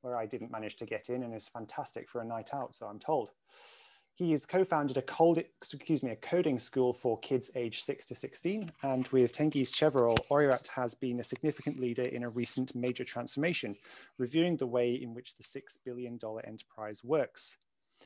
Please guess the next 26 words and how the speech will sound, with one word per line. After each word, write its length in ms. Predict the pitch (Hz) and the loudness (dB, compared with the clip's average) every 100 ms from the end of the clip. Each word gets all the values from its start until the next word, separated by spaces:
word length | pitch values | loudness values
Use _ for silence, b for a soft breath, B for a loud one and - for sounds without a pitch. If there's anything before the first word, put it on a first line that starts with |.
| B | B
He 140 | - 160 | -2 0
has 140 | 139 | 0
worked 280 | 139 135 - | -2 -6 -6
in 140 | 131 127 | -8 -2
operations, 600 | 160 - 139 127 135 135 | 0 0 0 2 2 0
capital 340 | - 151 - 131 | 0 -2 -4 -8
projects, 520 | 127 113 - - - | -8 -6 -8 -4 -4
and 200 | 127 117 | -4 -4
strategy 500 | - - 113 - 123 | -4 -4 -4 -6 -8
and 120 | 107 | -10
planning, 380 | 107 143 175 214 _ _ B B B | -6 -4 -4 -6 _ _ B B B
and 100 | 127 | -2
Oirat 340 | 160 156 135 | 2 4 2
is 100 | - | -2
currently 320 | - 143 - | -4 -6 -4
the 80 | 135 | -4
head 240 | - 131 123 | -4 -2 -4
of 80 | |
decision-making 760 | - 123 135 131 127 123 - 117 | -2 -2 0 0 -2 -2 -6 -4
center 340 | - 160 - | -2 -2 -2
of 60 | 123 | -2
excellence 440 | 117 - 117 113 | -2 -4 -8 -8
for 220 | - 110 107 | -8 -6 -8
T 180 | - | -8
C 220 | 117 123 | -6 0
O. 120 | 139 | 0